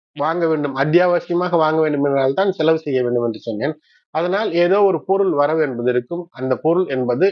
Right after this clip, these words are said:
நிலைத்திருக்கக்கூடிய பொருளாக இருக்கும். ஆகையினால் தங்கம் வாங்க முடிந்தால் வாங்குங்கள். அதற்காக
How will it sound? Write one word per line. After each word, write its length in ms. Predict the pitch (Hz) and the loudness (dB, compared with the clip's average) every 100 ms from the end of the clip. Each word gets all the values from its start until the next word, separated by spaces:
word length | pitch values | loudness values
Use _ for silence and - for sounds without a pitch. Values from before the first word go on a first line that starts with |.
| 131 | 2
நிலைத்திருக்கக்கூடிய 880 | 160 190 190 147 143 123 127 117 104 | 0 2 -2 -4 -6 -8 -8 -6 -6
பொருளாக 400 | 135 131 117 107 165 | -4 -2 -2 -4 -6
இருக்கும். 340 | 113 - _ _ _ _ _ _ _ - | -6 -8 _ _ _ _ _ _ _ -4
ஆகையினால் 440 | 175 185 185 196 | -4 -2 -4 -4
தங்கம் 480 | 196 170 190 185 139 | -2 0 2 0 -2
வாங்க 340 | - 147 165 156 | -4 -4 -2 -4
முடிந்தால் 480 | 147 139 131 185 156 | -2 -2 0 0 0
வாங்குங்கள். 540 | 127 135 135 120 107 - _ _ _ _ 131 | -2 0 -2 -2 -4 -8 _ _ _ _ -4
அதற்காக 440 | 156 175 170 170 | -2 0 0 0